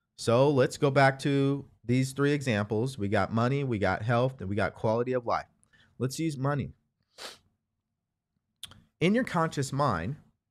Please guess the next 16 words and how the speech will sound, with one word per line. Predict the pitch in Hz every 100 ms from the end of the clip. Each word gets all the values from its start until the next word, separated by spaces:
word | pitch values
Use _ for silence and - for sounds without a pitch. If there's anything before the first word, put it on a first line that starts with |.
| _ _ _ _ _
you | 120 190
need | 190 135 135 135
to | 123
create | - 127 131 160 151
an | 147 -
image. | 170 131 98 - - -
You | 113 139
need | 156 -
to | 151
visualize | 135 180 175 127 90 76 69 113 151 - _ _ _ _ 104
yourself | 143 165 - 95 87 - - -
with | 101 123 135 - -
money | 147 220 113 - _ _ _ _ _ _ - - -
or | 117 117
visualize | 104 92 131 165 170 92 82 110 147 - _ _
yourself | 104 147 135 113 113